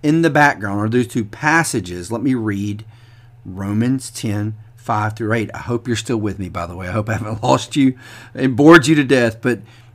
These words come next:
roll with me on this. And, and by reading those other passages and now coming to Paul's use of them, maybe it'll make a little bit of sense of what he's trying to do. So here is Romans ten, five through eight.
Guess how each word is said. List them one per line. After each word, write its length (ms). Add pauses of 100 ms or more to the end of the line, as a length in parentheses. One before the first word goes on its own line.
(220)
roll 360
with 160
me 120
on 140
this. 220
And, 140
and 180
by 120
reading 380
those 360
other 300
passages 640
and 80
now 220
coming 480
to 400 (640)
Paul's 500
use 300
of 100
them, 260
maybe 280
it'll 120
make 220
a 60
little 180
bit 140
of 60
sense 260
of 40
what 120
he's 100
trying 300
to 80
do. 320 (500)
So 160
here 280
is 160
Romans 520
ten, 440
five 580
through 320
eight. 420